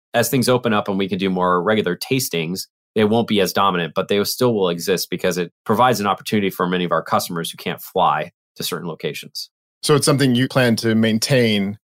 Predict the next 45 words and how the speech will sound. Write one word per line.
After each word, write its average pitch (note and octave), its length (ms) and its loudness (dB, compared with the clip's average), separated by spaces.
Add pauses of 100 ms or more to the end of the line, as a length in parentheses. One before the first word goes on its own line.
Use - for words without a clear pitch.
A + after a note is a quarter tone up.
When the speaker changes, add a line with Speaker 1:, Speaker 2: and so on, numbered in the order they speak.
Speaker 2:
even A#2 280 2
once G#2+ 260 0
we're G#2 240 0 (180)
fully G#2 220 2
out G2+ 100 2
of G#2 300 -4
pandemic, G2+ 400 -2
whenever G2+ 200 -4
that G2+ 160 -4
might A2 180 -8
be. G#2 200 -10 (400)
Speaker 1:
Exactly. A2+ 520 2
Yeah. F#2+ 240 0
We're B2+ 120 0
planning D3 300 0
on C3 80 2
doing A2+ 420 0 (100)
once C3+ 280 0
a C3 40 -4
month B2+ 180 0
or - 60 0
so, B2 220 2
some F#2+ 300 -6
educational A#2+ 500 -2
tastings A2 420 0
for G2+ 120 -2
our F#2+ 80 2
customers, A2+ 640 0 (180)
you G2 100 -2
know, F2+ 120 2
across G2+ 320 0
the A2 60 -4
United F#2+ 240 -2
States. F#2+ 360 -2
And E2+ 220 -2 (220)
we G#2 80 2
have G#2 100 4
a G2 60 2
lot G#2+ 220 4
of G#2+ 100 -2
fun, G2+ 380 0
interesting F#2+ 420 -6
things F2+ 240 -4
coming F2+ 240 -2
up, F2+ 180 0